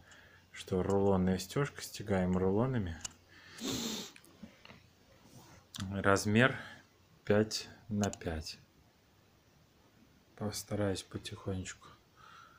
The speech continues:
поближе подвести. Это на изломе. Видно. Поролон внутри идет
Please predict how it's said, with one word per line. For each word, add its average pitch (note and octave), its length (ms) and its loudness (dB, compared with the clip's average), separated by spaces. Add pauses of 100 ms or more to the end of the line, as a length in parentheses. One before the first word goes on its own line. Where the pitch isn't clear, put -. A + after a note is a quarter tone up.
(600)
поближе B2 440 -6
подвести. - 760 -8 (1500)
Это G#2+ 260 0
на G2+ 360 4
изломе. A2+ 580 0 (4000)
Видно. G#2 440 -2 (2000)
Поролон A2+ 460 4
внутри A2+ 520 4
идет G#2 360 4